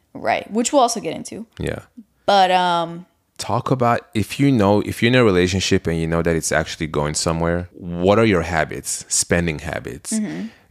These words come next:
Speaker 2: Do you guys value the same things? Are you getting together with someone who just blows money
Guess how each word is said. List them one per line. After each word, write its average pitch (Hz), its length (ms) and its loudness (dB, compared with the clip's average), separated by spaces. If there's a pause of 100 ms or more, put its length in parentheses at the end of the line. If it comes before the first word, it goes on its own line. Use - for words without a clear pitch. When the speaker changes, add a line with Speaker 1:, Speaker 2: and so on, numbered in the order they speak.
Speaker 2:
Do 92 100 -2
you 98 100 2
guys 95 300 4
value 87 440 2
the 76 120 -4
same 80 400 0
things? 71 640 -6
Are 80 180 -4
you 85 120 2
getting 90 280 2
together 85 380 0
with 80 180 -4
someone 82 380 0
who 82 240 0
just 78 480 -2
blows 85 720 4
money 80 720 -2